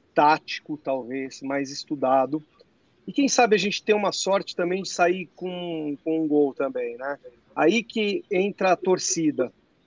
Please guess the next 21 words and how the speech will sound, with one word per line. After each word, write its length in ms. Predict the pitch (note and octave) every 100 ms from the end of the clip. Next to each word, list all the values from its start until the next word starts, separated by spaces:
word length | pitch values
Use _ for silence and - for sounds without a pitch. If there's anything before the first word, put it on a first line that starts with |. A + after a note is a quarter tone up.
| _ -
Acho 160 | D3+
que 80 | -
a 40 | F3
torcida 380 | F3+ F#3+ F3+
tem 140 | F3 E3+
que 160 | -
lotar 580 | E3+ G3 A#3+ - F3+ F#3+
o 80 | A3
Morumbi 480 | G3 E3+ D3+ D3 D#3+
de 140 | E3+
novo, 460 | D#3 C3+ D3 C#3 D#3 _ _ _
botar 280 | D#3 D#3 E3+
quarenta 520 | - E3 F#3+ A3 G3+
mil 180 | E3 E3+
lá. 220 | C#3+ C#3+
O 80 | D#3
jogo 220 | D3 F3+
é 40 | F#3+
oito 200 | G3 -
e 60 |
meia, 480 | D#3 D3+ E3 E3+ D3